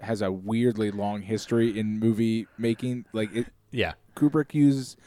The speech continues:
Speaker 1: uses one almost identical to that. It's a neat tool. They're really, really neat to, like, create that, that crazy practical effect of, like, a room spinning around a person is really, there's lots of other movies that
Speaker 2: Yeah.
Speaker 1: use it. Because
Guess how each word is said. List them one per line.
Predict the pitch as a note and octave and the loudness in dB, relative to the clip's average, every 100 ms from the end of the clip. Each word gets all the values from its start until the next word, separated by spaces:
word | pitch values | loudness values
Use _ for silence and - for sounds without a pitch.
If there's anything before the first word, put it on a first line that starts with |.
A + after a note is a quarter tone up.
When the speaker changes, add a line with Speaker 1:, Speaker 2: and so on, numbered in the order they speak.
| - - _ | -20 -20 _
Speaker 1:
uses | B2 C3+ C#3 B2 | 6 6 6 2
one | C3 B2+ | 2 2
almost | A#2+ A#2 A2 | 0 0 0
identical | A2 A#2 A#2 B2 A#2 | 0 0 0 0 2
to | |
that. | A2+ A2+ A2+ _ - - | 2 2 -2 _ -20 -2
It's | C4+ C4+ | 2 4
a | |
neat | F#3+ D#3+ F#3+ | 4 2 0
tool. | - C#3+ B2+ D#2+ - _ - | -2 0 0 -2 -12 _ 4
They're | E3 | 6
really, | C#3 B2+ E3 C#3 | 6 8 8 8
really | B2 B2+ A2 | 8 6 4
neat | A2+ G#2 - - | 0 -4 -8 -14
to, | - B2+ | -2 2
like, | A2+ A2 | 2 0
create | - C3 A#2+ A2+ | -2 0 0 0
that, | G#2+ F#2 - A2+ | -2 -4 -12 -6
that | G#2+ - | -6 -6
crazy | - C3+ B2+ A2+ | -6 0 0 0
practical | - G#2+ G2+ G#2 G#2+ | -2 -2 -4 -4 -4
effect | G2 G2+ F#2+ | -2 -4 -4
of, | F#2+ | -6
like, | G2 F#2+ | -6 -6
a | G2 | -8
room | F#2 G2+ G2+ | -4 -4 -4
spinning | F#2+ - G2+ G2+ | -8 -8 -6 -4
around | F#2+ G2 | -4 -4
a | F#2 | -6
person | - F#2 F#2 F#2+ | -8 -10 -8 -10
is | F#2 F#2+ | -10 -8
really, | G2 F#2 | -6 -6
there's | F3+ F#3 D#3 | -2 -2 -2
lots | B2+ A#2 | -4 -4
of | G2 | -8
other | E2 | -8
movies | F2 F2+ F2+ | -10 -10 -10
that | - | -10
Speaker 2:
Yeah. | E2+ F#2 | -8 -8
Speaker 1:
use | F2+ | -8
it. | F2 - - _ - _ _ | -10 -12 -20 _ -20 _ _
Because | C3+ C#3 C3+ | 0 4 4